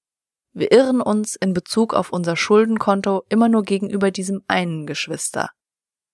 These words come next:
Vergessen Termine nur, wenn es darum geht, zum Zahnarzt zu gehen und so weiter. Und dabei werden in der Beziehungsdynamik verschiedene Rollen eingenommen und zugeteilt,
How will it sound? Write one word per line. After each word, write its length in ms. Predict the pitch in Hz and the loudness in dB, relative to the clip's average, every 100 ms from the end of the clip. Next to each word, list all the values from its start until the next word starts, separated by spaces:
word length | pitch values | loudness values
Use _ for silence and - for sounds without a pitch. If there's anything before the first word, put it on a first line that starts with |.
| _ | _
Vergessen 480 | _ - 196 226 233 | _ 2 4 2 0
Termine 440 | 220 220 226 233 220 | 0 2 4 4 4
nur, 440 | 214 240 277 294 - _ _ | 4 6 4 0 -8 _ _
wenn 160 | 202 202 | 2 2
es 120 | 190 | 2
darum 300 | 170 170 175 | 0 0 -2
geht, 320 | 156 180 - _ | -2 -2 -4 _
zum 220 | - 220 | -4 -2
Zahnarzt 560 | - 180 156 160 - - | 2 2 2 -4 -8 -8
zu 120 | 165 | -8
gehen 440 | 165 151 143 202 - | -6 -8 -10 -14 -8
und 180 | 196 214 | -4 -4
so 200 | - 156 | -6 -6
weiter. 440 | - - - - - _ _ _ _ _ _ _ _ _ _ _ _ _ _ _ _ _ _ _ _ | -8 -8 -12 -14 -16 _ _ _ _ _ _ _ _ _ _ _ _ _ _ _ _ _ _ _ _
Und 200 | - 190 | -2 2
dabei 480 | 175 175 196 233 240 | 4 4 6 4 4
werden 260 | 196 190 185 | 4 2 0
in 160 | 180 | -2
der 80 | 180 | -2
Beziehungsdynamik 1160 | 165 - - 190 202 233 - 233 226 220 226 - | -2 -6 -4 0 0 0 0 2 4 2 0 -4
verschiedene 580 | - 185 - 226 254 233 | -6 -4 0 2 4 4
Rollen 360 | 175 180 202 | 4 2 2
eingenommen 720 | 196 208 220 220 220 220 226 | 2 2 2 2 2 2 0
und 280 | 254 - 175 | -2 -4 -6
zugeteilt, 760 | - 175 196 190 208 202 233 | -4 -4 -2 -2 2 2 2